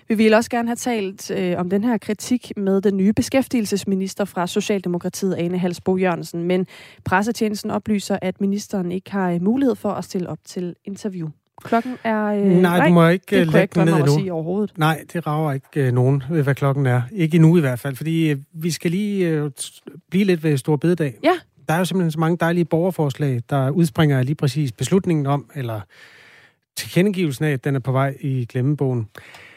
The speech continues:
Speaker 2: Der er så mange dejlige borgerforslag, der vil, øh, til kamp mod det. Borgerforslag er jo altså den her online-platform, hvor mennesker, der er borgere i det her land og har Nem I D, kan logge ind og stille et forslag. Og der er en, der foreslår, at vi bare flytter den. Det er et meget interessant forslag,
Speaker 1: Ja.
Speaker 2: det her.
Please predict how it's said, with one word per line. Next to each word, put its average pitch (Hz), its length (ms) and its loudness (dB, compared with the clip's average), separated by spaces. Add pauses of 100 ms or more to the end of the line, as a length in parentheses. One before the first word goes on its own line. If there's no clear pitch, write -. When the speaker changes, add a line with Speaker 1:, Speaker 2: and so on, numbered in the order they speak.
(220)
Speaker 2:
Der 156 60 2
er 147 40 6
så 139 80 4
mange 151 180 4
dejlige 160 260 0
borgerforslag, 165 680 0
der 139 120 0
vil, 135 300 0
øh, 131 120 0
til - 120 -8
kamp 160 220 -4
mod 147 160 2
det. 156 200 2 (160)
Borgerforslag 156 580 2
er 131 80 0
jo 120 100 -2
altså 120 240 -4 (160)
den 143 160 0
her 120 300 0 (280)
online-platform, 151 800 0
hvor 123 360 0 (400)
mennesker, 170 440 0
der - 160 -6 (160)
er 117 40 -4
borgere 160 420 0
i - 20 -2
det 151 120 0
her 135 80 0
land 151 240 -2
og 123 60 -8
har 113 100 -2
Nem 180 220 2
I 180 40 4
D, 160 220 0
kan 139 140 -2
logge 135 220 2
ind 143 160 -2
og 123 160 -2
stille 127 260 -4
et 131 80 -8
forslag. 110 420 -12 (220)
Og - 100 -4
der 170 60 0
er 180 80 2
en, 202 200 2
der 180 60 -2
foreslår, 180 440 0
at 139 120 -2
vi 143 40 -2
bare 151 180 -2
flytter 196 300 2
den. 143 100 -2
Det - 1200 -20
er - 40 4
et 127 40 0
meget 180 140 2
interessant 165 340 -2
forslag, 139 260 0
Speaker 1:
Ja. 135 60 0
Speaker 2:
det 127 80 0
her. 123 140 2